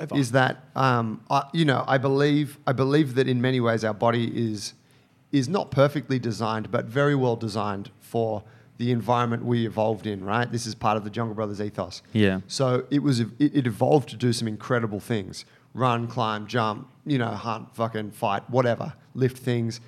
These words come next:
Speaker 2: But ball sports, and in a way, a game of soccer represents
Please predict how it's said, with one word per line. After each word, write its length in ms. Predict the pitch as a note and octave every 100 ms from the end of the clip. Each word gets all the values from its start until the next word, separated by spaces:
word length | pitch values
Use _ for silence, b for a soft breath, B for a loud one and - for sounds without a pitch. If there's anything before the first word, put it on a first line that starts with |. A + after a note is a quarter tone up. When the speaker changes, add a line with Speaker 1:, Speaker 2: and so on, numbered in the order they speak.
| b b b b _
Speaker 2:
But 400 | D3 C3+ - - - - - -
ball 400 | - C#3 E3+ G#3
sports, 640 | - - A2+ B2+ - - -
and 140 | D#3+
in 180 | F3+ E3
a 80 | C3+
way, 480 | D3+ E3 B2 D3 -
a 120 | B2+
game 280 | B2+ C#3+ D#3+
of 160 | A#2+
soccer 640 | - C3+ B2 A2 G2+ C3 D3+ b b b b -
represents 1000 | B2+ C#3 C3 B2 B2 G#2+ A#2 A2 -